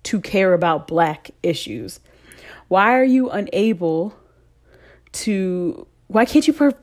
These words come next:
why can't you care passionately for people of the black community without being one of them? Why can't you just be white and actively combat,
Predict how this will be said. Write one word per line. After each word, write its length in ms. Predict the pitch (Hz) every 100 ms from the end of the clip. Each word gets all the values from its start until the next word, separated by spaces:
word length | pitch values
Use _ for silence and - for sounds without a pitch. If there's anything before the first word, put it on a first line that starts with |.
| -
why 220 | 220 302
can't 340 | - 330 311
you 220 | 311 262 226 _
care 580 | - 254 233 247 208 185 - - -
passionately 840 | - 226 233 220 185 - 156 151 - - _
for 180 | - 180
people 640 | - 254 254 170 151 170 - _
of 120 | 202 180
the 80 |
black 320 | 165 190 180 -
community 580 | 190 180 160 156 170 180 - _ _ _ - - - _ _ _ _ -
without 320 | 208 208 190
being 240 | 202 190 185
one 140 | 170
of 100 | 165
them? 240 | - - 175 _ _ _ - - - - -
Why 200 | 190 220
can't 260 | 294 269
you 60 | 262
just 180 | 247 -
be 100 | 208
white 400 | 180 180 180 -
and 100 | - -
actively 720 | 190 190 _ 220 180 185 185
combat, 640 | - 196 170 151 147 147